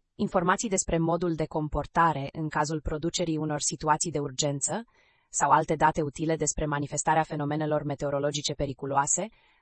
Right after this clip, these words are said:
pot fi obținute prin accesarea portalului fipregatit punct ro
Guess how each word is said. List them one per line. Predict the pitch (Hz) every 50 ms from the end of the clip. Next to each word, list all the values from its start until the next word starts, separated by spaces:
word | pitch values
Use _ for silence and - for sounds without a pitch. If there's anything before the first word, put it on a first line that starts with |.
| - - _ _ _
pot | - 277 277 -
fi | - 247 220
obținute | 196 160 - 165 160 170 170 - 180
prin | - - 170 165 156
accesarea | 151 - - - 147 - 175 - 165 156 -
portalului | - 151 - - 170 151 160 160 151 151 147
fipregatit | - - - 165 160 - - 151 139 143 139 - 156 147 -
punct | - 147 139 131
ro | 139 135 135 127 -